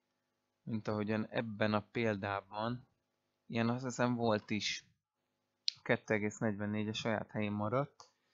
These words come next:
és ugye ez is működik, tehát egy kérdés, működik a csere, hogyha itt kétszer ugyanazt a címet kapja meg, mert hát ez se kizárt tulajdonképpen.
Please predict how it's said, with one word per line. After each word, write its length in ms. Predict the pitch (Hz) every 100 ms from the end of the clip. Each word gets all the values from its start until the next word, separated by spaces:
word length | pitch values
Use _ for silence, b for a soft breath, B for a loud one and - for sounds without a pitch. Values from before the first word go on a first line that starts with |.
| b b
és 120 | -
ugye 100 | 127
ez 40 | 139
is 140 | 104
működik, 480 | 135 123 - 120 156
tehát 180 | - -
egy 140 | 127
kérdés, 480 | - 165 131 110 110
működik 440 | 143 127 120 104 -
a 120 | 107
csere, 460 | - 120 107 127 _ _ _
hogyha 260 | - 110 -
itt 120 | 110
kétszer 380 | - 147 - 117
ugyanazt 440 | 113 113 101 98
a 40 | -
címet 440 | - 120 107 98
kapja 340 | - 104 107 101
meg, 240 | 101 95
mert 220 | 98 95
hát 160 | 104 -
ez 120 | 110
se 120 | - -
kizárt 600 | 101 98 92 98 - - _ _ _ _
tulajdonképpen. 1200 | - 110 101 98 101 101 - 101 - 104 101 101